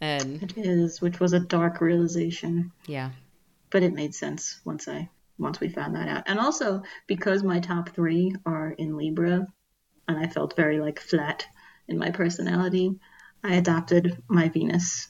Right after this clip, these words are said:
Speaker 2: Scorpio as, like, my secondary personality.
Speaker 1: Yeah. 'Cause you've got so
Speaker 2: Because Venus
Speaker 1: much
Speaker 2: is my,
Speaker 1: Libra.
Speaker 2: my pla-, my planet,
Speaker 1: Yeah.
Speaker 2: being that I'm a Libra.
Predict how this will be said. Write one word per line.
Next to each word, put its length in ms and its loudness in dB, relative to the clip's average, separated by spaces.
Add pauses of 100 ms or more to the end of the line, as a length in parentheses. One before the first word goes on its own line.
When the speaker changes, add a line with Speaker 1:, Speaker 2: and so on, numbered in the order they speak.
Speaker 2:
Scorpio 760 -2
as, 160 0
like, 260 -6
my 120 0
secondary 760 -2
personality. 800 -2 (180)
Speaker 1:
Yeah. 260 -2 (640)
'Cause 200 -10
you've 160 -10
got 200 -8
so 180 2
Speaker 2:
Because 220 2
Venus 380 2
Speaker 1:
much 60 8
Speaker 2:
is 100 4
my, 160 2
Speaker 1:
Libra. 160 0
Speaker 2:
my 140 2
pla-, 300 0
my 200 4
planet, 540 2 (320)
Speaker 1:
Yeah. 260 2
Speaker 2:
being 200 -6
that 280 -8
I'm 120 -14
a 60 -10
Libra. 540 0